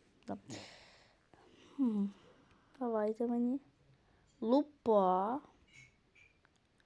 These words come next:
М, кола. А, і все. Так. Угу-гу-гу-гу-гу-гу. Ну, давай. Міняй пулі.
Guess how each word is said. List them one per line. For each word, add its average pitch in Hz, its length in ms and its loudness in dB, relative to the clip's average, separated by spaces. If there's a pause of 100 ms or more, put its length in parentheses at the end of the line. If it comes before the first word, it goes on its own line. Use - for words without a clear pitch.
(500)
М, 196 260 -2 (280)
кола. 262 640 8 (1080)
А, 196 140 -8 (120)
і 240 60 -8
все. 202 220 -8 (680)
Так. - 440 -4 (760)
Угу-гу-гу-гу-гу-гу. 302 1800 10 (1700)
Ну, 349 120 -8 (880)
давай. 220 540 2 (840)
Міняй 233 300 2
пулі. 214 440 -4